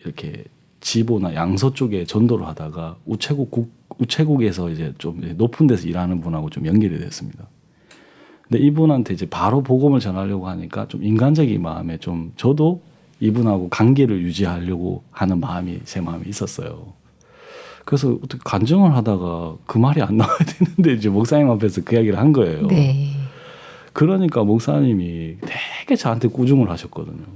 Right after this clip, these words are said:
Speaker 1: 그 자리에서 바로, 바로 복음 안 전했다고.
Speaker 2: 네.
Speaker 1: 그러면서 내가 가나 대통령 영부인에게 복음을 전했는데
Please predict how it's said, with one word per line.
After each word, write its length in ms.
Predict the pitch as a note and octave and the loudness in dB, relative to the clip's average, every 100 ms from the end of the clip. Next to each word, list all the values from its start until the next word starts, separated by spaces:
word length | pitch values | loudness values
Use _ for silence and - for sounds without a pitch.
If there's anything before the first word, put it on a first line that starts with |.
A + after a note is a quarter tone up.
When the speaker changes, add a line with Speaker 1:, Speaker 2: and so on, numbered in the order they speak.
| - | -12
Speaker 1:
그 140 | - | -2
자리에서 260 | G#2+ A#2+ G2+ | 0 2 -2
바로, 320 | - E2+ G#2 - | -4 -2 -2 -2
바로 240 | - F2 | -4 -4
복음 280 | F#2 G2 G2 | 0 0 0
안 140 | D#2+ D2+ | 0 -4
전했다고. 560 | F2 E2 - - - - | -6 -6 -8 -12 -8 -2
Speaker 2:
네. 580 | D3 C#3+ C3+ C#3+ C#3 C3+ - - - - _ | 0 0 -4 -6 -8 -10 -16 -20 -20 -20 _
Speaker 1:
그러면서 380 | D3+ F#3 C#3+ A2 | 2 4 2 2
내가 760 | G#2 A2+ G#2 F#2+ F#2 E2 D2+ - | 2 2 2 0 -2 -4 -10 -12
가나 580 | - G#2 A#2+ A2 G2+ F#2 - | -4 0 2 2 0 -4 -4
대통령 720 | F#2+ - - A2+ A2 G#2 G2 | -6 -4 2 4 6 4 0
영부인에게 680 | G2 F#2 G2 A2 A2 F#2+ E2+ | -2 0 2 4 4 2 -4
복음을 420 | - G2 G#2 G2 | -2 2 4 2
전했는데 840 | E2 D#2+ D#2 D2+ D2 D#2 - - | 0 -8 -8 -8 -10 -12 -14 -18